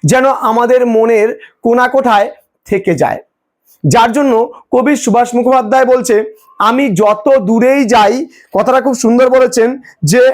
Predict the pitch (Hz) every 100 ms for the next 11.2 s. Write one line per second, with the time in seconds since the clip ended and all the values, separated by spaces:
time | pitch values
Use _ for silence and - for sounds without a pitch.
0 | - 202 220 247 254 - 214 214 208 165
1 | 147 113 - _ _ _ - 262 277 -
2 | 220 254 285 190 208 262 247 269 285 247
3 | 240 254 254 262 240 214 220 - - 226
4 | 247 247 - 220 233 233 233 233 202 -
5 | 220 240 233 - _ _ _ _ _ 202
6 | 233 240 220 208 208 233 233 220 240 240
7 | - 220 226 233 233 202 233 226 233 233
8 | - _ _ _ - 208 233 226 220 214
9 | 214 226 208 214 226 233 226 233 233 233
10 | 226 220 226 240 _ _ _ _ - 214
11 | 240 233